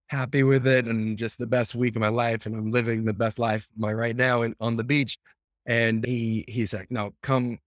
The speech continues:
fly up here, fly to Newcastle. I'll take you to a couple premiership clubs that you have opportunities." And, uh, so I, so I agreed after a couple of days, after a good swell came in, had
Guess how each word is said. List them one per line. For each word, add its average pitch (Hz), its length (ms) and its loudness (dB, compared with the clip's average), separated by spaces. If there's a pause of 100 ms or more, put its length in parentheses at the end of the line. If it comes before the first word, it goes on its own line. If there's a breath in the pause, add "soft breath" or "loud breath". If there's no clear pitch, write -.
(120)
fly 131 280 2
up 123 180 -2
here, 117 220 0
fly 123 180 0
to 120 100 2
Newcastle. 110 640 -2
I'll 107 60 -2
take 113 160 -4
you 110 120 -2
to 120 240 -6
a 113 40 -10
couple 113 280 -2
premiership 117 480 -2
clubs 110 280 -2
that 107 160 0
you 113 60 -2
have 107 120 -4
opportunities." 139 760 -2 (540)
And, 113 440 2
uh, 104 120 2
so 113 200 -2
I, 107 200 0
so 127 140 0
I 117 80 4
agreed 120 540 0
after 113 200 -4
a 110 60 -6
couple 113 240 -2
of 107 60 -2
days, 123 160 4
after 113 280 -2
a 107 40 -4
good 107 180 -4
swell 117 340 0
came 110 320 0
in, 113 200 0
had 107 200 -4